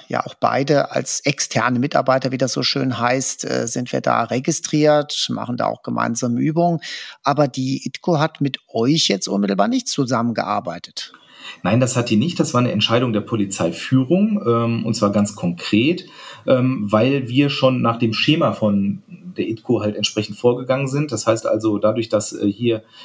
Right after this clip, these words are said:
Speaker 2: dieser, ähm, Unterabschnitt Leichenidentifizierung per se, ähm, dort auch geschult ist und auch die entsprechenden itco, äh, B K A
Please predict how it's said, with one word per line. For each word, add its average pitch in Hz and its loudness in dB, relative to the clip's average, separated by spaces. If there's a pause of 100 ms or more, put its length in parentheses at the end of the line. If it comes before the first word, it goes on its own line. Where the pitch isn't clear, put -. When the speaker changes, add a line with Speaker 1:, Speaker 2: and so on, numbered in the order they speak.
(280)
Speaker 2:
dieser, 104 2
ähm, 92 2 (320)
Unterabschnitt 120 0
Leichenidentifizierung 123 0 (240)
per 107 2
se, 120 2
ähm, 107 2
dort 98 0
auch - -2
geschult 151 0
ist 165 -4
und 113 -2
auch 113 0
die 104 2 (120)
entsprechenden 107 0
itco, 123 -2 (460)
äh, 113 4
B 113 0
K 110 0
A 110 0